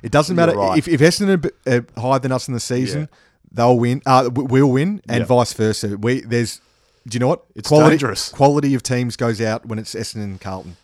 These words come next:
Speaker 2: Yeah, yeah, <laughs> it is a bit of a worry. You, surely, if you've got your best eight defenders out,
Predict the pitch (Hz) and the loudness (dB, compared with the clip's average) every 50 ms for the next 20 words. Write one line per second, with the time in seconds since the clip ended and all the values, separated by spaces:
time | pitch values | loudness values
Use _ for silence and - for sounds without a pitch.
0 | _ - 104 101 101 101 98 98 98 92 98 117 117 117 120 123 131 131 123 - | _ -12 -8 -6 -4 -2 -2 -2 -4 -4 -2 0 2 2 2 2 2 0 0 -2
1 | - 165 151 165 160 156 143 151 139 123 101 98 87 85 85 85 85 90 - 98 | -4 -4 -2 -4 -4 -4 -6 -6 -6 -6 -6 -6 -8 -10 -10 -12 -12 -12 -14 -16
2 | 107 98 - - - 110 101 104 107 107 101 90 95 95 87 - 101 85 87 95 | -16 -14 -14 -10 -8 -6 -4 -4 -2 -4 -4 -6 -8 -12 -12 -12 -14 -14 -12 -14
3 | - - 87 87 - - 87 85 85 - - 85 - - 85 82 82 87 85 82 | -12 -12 -12 -12 -12 -14 -14 -14 -14 -16 -20 -20 -16 -16 -16 -14 -14 -14 -14 -14
4 | - 80 82 104 139 - | -14 -12 -12 -12 -12 -14